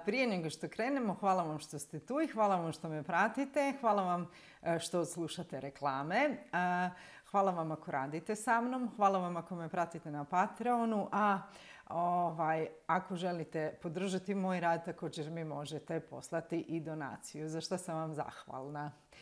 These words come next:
Znači, eh, zašto su veze, znači tu pričamo o romantičnim vezama, zašto su romantične veze s narcisima osuđene na propast? Eh, to je, eh,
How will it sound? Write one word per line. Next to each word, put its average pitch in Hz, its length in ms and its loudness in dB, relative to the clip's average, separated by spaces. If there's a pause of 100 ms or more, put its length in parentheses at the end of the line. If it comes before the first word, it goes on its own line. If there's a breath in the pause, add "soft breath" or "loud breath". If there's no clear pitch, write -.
(300 loud breath)
Znači, 202 500 2 (640 loud breath)
eh, 190 260 8 (240 loud breath)
zašto 240 680 4
su 269 520 4 (360 loud breath)
veze, 170 720 4
znači 170 320 -2
tu 214 120 -2
pričamo 233 400 0
o - 20 0
romantičnim 180 640 2
vezama, 147 500 0 (440 loud breath)
zašto 330 380 8
su 294 160 2
romantične 233 640 4
veze 190 300 2
s - 60 -6
narcisima 170 840 -2 (220 loud breath)
osuđene 160 640 0
na 143 140 -2
propast? - 800 -4 (120)
Eh, 156 300 2 (120)
to 262 140 4
je, 226 400 8 (340 loud breath)
eh, 185 540 8